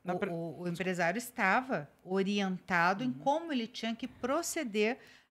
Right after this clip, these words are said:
Speaker 2: a essa relação para que não caracterizasse o vínculo de emprego.
Speaker 1: É, na prevenção, vocês podem,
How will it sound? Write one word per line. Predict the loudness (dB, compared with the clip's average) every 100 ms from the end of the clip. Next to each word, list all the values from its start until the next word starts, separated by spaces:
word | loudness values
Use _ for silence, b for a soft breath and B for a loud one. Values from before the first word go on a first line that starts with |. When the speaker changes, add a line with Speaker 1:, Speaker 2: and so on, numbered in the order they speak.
| 0
Speaker 2:
a | 2
essa | 2 0 -4
relação | -2 -2 -4 -2 -2
para | -2 -4 -4
que | -2 2
não | 2 2
caracterizasse | 2 2 0 -2 0 0 6 6 6 4 -2 -6 b b
o | -6
vínculo | -2 -2 -2 -6
de | -4
emprego. | -4 -4 -8 -10 -14 _ _ _ _ _ _ _ _ _ _ _
Speaker 1:
É, | -6 -4
na | -2
prevenção, | 0 2 2 0 -4
vocês | -4 0
podem, | 2 2 0 -4